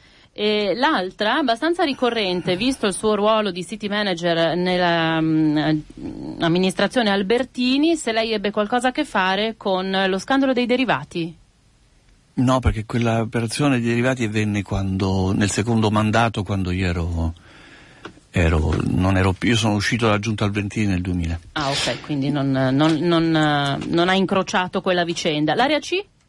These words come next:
Speaker 2: L'area C si lascia com'è, non si estende, ma si lascia com'è, e credo che il tema della mobilità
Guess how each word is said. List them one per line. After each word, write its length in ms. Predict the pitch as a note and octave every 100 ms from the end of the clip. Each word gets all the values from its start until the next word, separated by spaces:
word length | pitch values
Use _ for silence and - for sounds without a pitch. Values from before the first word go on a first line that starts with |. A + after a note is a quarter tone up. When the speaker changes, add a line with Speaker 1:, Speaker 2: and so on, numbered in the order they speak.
| _ _ _ -
Speaker 2:
L'area 200 | D3 E3
C 180 | - G3
si 140 | -
lascia 240 | G2 - E2+
com'è, 320 | E2 D#2+ A2 - -
non 160 | - G#2
si 100 | A2+
estende, 640 | G#2+ G2+ F#2 G2+ D3 E3
ma 120 | - F2
si 120 | F2+
lascia 280 | F#2 - A#2+
com'è, 460 | D#3+ A2 C3 D3+ -
e 600 | F#2 F#2 F#2 F2 F2 F2 - - - - -
credo 280 | - F#2+ G2
che 140 | F#2 F2+
il 140 | F#2
tema 300 | B2+ B2 A#2+
della 200 | A2 A2
mobilità 640 | A2+ G#2 G#2+ G#2+ C3 B2+